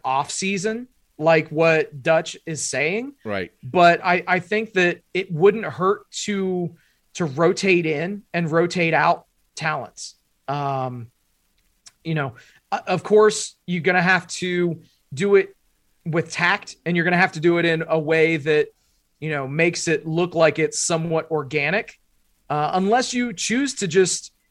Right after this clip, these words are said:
Speaker 1: you know, go down the path of, "Oh, well, we have X amount of weeks left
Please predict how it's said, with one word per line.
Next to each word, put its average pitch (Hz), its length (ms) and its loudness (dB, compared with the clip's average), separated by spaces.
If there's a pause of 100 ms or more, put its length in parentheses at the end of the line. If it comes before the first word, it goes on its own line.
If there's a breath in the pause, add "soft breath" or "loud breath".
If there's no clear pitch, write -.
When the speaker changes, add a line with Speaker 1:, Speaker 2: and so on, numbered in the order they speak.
Speaker 1:
you 180 140 -2
know, 175 160 2
go 175 240 2
down 180 220 2
the 160 60 -6
path 185 360 0
of, 165 140 -2
"Oh, 196 180 2
well, 165 380 -2 (260)
we 185 140 -2
have 180 360 4
X 185 260 -2
amount 185 280 -2
of 165 60 -6
weeks 170 320 -8
left 170 320 4